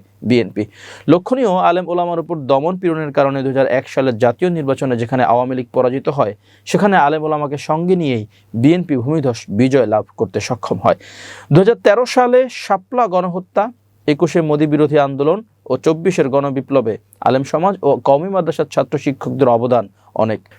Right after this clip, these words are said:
সাধারণ মানুষ যথেষ্ট আস্থাশীল আলেম সমাজের প্রতি। ভোটের হিসাব হলো, আসন্ন জাতীয় নির্বাচনে বিএনপিকে জিততে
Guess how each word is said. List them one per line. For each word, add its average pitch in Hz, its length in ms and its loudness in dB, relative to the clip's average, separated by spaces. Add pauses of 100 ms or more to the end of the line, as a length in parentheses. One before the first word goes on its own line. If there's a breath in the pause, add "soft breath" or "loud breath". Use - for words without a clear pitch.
(120)
সাধারণ 214 380 4
মানুষ 226 220 2 (340)
যথেষ্ট 196 380 0 (260)
আস্থাশীল 143 480 -6 (140)
আলেম 135 220 0
সমাজের 104 340 -6
প্রতি। 107 180 -6 (320)
ভোটের 139 420 2
হিসাব 170 300 0
হলো, 185 160 0 (440 soft breath)
আসন্ন 165 220 -2 (100)
জাতীয় 180 300 0
নির্বাচনে 180 360 -2 (120)
বিএনপিকে 208 540 0
জিততে 185 240 -2